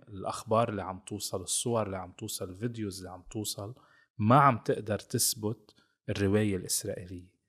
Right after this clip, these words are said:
في صحفيين من كل الميديا أوتلتس عم بيكونوا عم بيغطوا بذات النقاط، إذا من الجانب اللبناني أو بالداخل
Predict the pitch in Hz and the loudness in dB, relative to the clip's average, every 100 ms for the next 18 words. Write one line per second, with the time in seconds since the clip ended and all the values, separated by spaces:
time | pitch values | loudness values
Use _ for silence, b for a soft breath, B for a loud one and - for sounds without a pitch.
0 | _ _ 123 - - 104 - 98 101 110 | _ _ -2 0 0 -2 -2 -4 0 0
1 | 98 90 87 - 120 120 98 101 92 92 | 0 -4 -8 -4 0 0 0 -2 -4 -4
2 | 92 95 - 95 - 98 101 101 120 113 | -4 -6 -8 -8 -6 -6 -10 -8 -2 0
3 | 95 95 98 110 - 95 87 104 104 104 | 0 -4 -4 -4 -4 -4 -2 -2 -2 -4
4 | 92 101 95 - 110 110 107 95 110 110 | -8 -10 -12 -12 -4 -4 -2 -2 0 0
5 | 104 95 95 101 107 107 110 110 104 95 | -2 -4 -6 -6 -6 -6 -4 -4 -4 -4
6 | 104 - 104 | -4 -4 -10